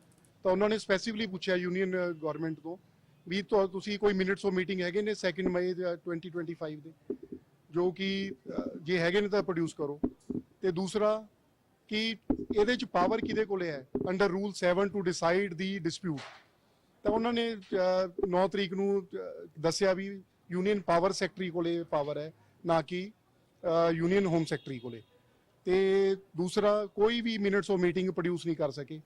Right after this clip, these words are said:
ਅਸੀਂ ਬਾਰ-ਬਾਰ ਇਹੀ ਕਹਿੰਦੇ ਰਹੇ, ਅਹ, ਵੀ ਅੱਠ ਤਰੀਕ ਨੂੰ ਅਸੀਂ ਈਮੇਲ ਵੀ ਲਿਖੀ ਪੰਜਾਬ ਸਰਕਾਰ ਨੇ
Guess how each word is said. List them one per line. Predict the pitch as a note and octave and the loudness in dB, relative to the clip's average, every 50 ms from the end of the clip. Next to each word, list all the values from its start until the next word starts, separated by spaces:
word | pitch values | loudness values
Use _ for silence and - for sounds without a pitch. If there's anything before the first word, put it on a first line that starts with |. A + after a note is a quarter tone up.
| _ _ _ _ _ _ _ _ _ - F#3 | _ _ _ _ _ _ _ _ _ -2 -2
ਅਸੀਂ | E3 G3 G#3+ | 0 0 2
ਬਾਰ-ਬਾਰ | F3+ E3+ F3+ F#3 F#3 F#3+ G3+ G3+ | 2 4 4 4 4 4 2 2
ਇਹੀ | F#3+ F#3 G3 | 2 -2 -4
ਕਹਿੰਦੇ | F3 F#3+ F3 F3 F3+ F#3+ | -4 -4 -4 -2 -2 -4
ਰਹੇ, | F3+ F3+ F3+ | -4 -6 -8
ਅਹ, | - _ _ _ _ _ _ _ - F#3 | -10 _ _ _ _ _ _ _ -8 -6
ਵੀ | D#3+ E3 G3+ G#3 B3 - G3+ E3+ | -4 -4 -4 -4 -4 0 0 0
ਅੱਠ | E3 F#3+ | 0 0
ਤਰੀਕ | E3+ G3+ G3+ G3 F3 | 0 -2 -2 0 0
ਨੂੰ | G#3 G3+ | 0 0
ਅਸੀਂ | - G3+ G#3 G3 G3 G#3 A3+ - _ - | 0 0 0 0 0 -2 -4 -10 _ -6
ਈਮੇਲ | G3 F#3+ G3 G#3 G#3+ G#3 | -2 2 4 4 6 4
ਵੀ | G3+ G#3 | 4 2
ਲਿਖੀ | F#3 F#3 F3 F#3+ | 2 0 0 0
ਪੰਜਾਬ | F#3 F3 F3+ E3+ F3 E3+ D#3+ | 0 0 2 2 2 2 2
ਸਰਕਾਰ | D3 F3 D#3 - E3 D#3 D#3 | 0 -4 -4 -2 -2 -2 -2
ਨੇ | D#3+ E3 E3 | -2 -4 -6